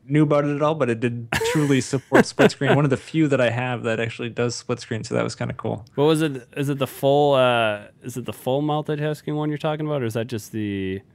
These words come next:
Speaker 2: standard
Speaker 1: Yeah.
Speaker 2: split screen?
Speaker 1: Yeah,
Speaker 2: Oh,
Speaker 1: yours
Speaker 2: nice.
Speaker 1: will do the, uh, the slide out, and then once you've got that, I can actually do half and half. So if I'm editing a web page, I can pull up my C S S calculator, put that on a third or half the screen, and, uh,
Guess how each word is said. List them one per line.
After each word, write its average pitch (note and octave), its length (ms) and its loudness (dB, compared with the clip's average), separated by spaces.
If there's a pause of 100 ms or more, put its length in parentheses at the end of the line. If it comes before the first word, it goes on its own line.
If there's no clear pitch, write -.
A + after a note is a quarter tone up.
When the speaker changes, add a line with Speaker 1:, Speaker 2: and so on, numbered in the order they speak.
(460)
Speaker 2:
standard A#2 460 -2
Speaker 1:
Yeah. E3+ 80 2
Speaker 2:
split G#2 140 -2
screen? F#2+ 300 -6
Speaker 1:
Yeah, - 80 -14 (120)
Speaker 2:
Oh, C#3 60 2
Speaker 1:
yours C#3+ 220 4
Speaker 2:
nice. G#3 120 -2
Speaker 1:
will C#3+ 60 -2
do C3+ 180 0
the, A#2 240 0
uh, G#2+ 200 4
the G#2+ 140 -4
slide C3+ 320 2
out, D3+ 180 0 (360)
and G#2 120 -8
then A2 140 -4
once A2 180 -6
you've A#2 100 -10
got A2 160 -2
that, A2+ 180 2
I G#2 60 0
can G#2+ 120 -6
actually - 220 -10
do G#2+ 240 -4 (180)
half A2 240 -6
and A2 80 -4
half. A2+ 220 0
So - 140 -12
if - 120 -16
I'm G#2+ 200 -8 (280)
editing B2 280 2
a A#2 40 2
web B2 220 2
page, B2 260 2
I A2+ 60 2
can A2 160 -8
pull A2+ 180 -6
up A2 80 -2
my A2 140 -6
C G#2+ 180 -8
S G#2+ 140 -8
S A2+ 100 -6
calculator, C#3 480 0
put A2+ 200 -2
that G#2+ 120 -2
on G#2 240 -2 (260)
a - 40 -16
third A#2+ 360 0
or G#2+ 120 2
half A2 260 -6
the A2 80 -8
screen, D3 380 -4
and, A2+ 280 -4
uh, A#2 200 -2